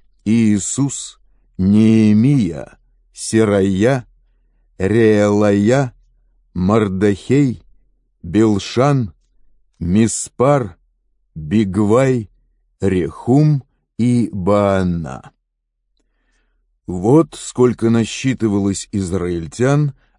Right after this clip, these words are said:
отправившихся вместе с ними. Две тысячи сто семьдесят два из рода Пароша, триста семьдесят два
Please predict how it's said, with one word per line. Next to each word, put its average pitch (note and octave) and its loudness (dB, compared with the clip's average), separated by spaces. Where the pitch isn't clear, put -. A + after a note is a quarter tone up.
отправившихся A#2 -2
вместе E2+ -8
с - -12
ними. G1+ -14
Две F#2+ 0
тысячи D3+ -2
сто B2+ 0
семьдесят G2+ -2
два G#2 -2
из G#2 0
рода G#2 2
Пароша, G2 -4
триста B2+ 0
семьдесят A2 -2
два G2+ -2